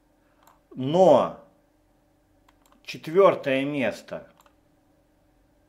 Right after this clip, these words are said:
у нас все равно undefined.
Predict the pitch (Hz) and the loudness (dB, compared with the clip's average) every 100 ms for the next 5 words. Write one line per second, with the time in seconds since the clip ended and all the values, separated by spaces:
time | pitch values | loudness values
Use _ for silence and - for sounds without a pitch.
0 | _ _ _ _ _ _ _ _ _ _ | _ _ _ _ _ _ _ _ _ _
1 | _ _ _ _ _ _ _ _ _ _ | _ _ _ _ _ _ _ _ _ _
2 | _ _ _ _ _ _ _ _ _ _ | _ _ _ _ _ _ _ _ _ _
3 | _ _ - 127 110 95 - 113 113 160 | _ _ -14 -8 -8 -10 -12 -8 -6 -4
4 | 190 190 120 123 117 - 98 82 - | -6 -6 -8 -10 -12 -12 -10 -10 -14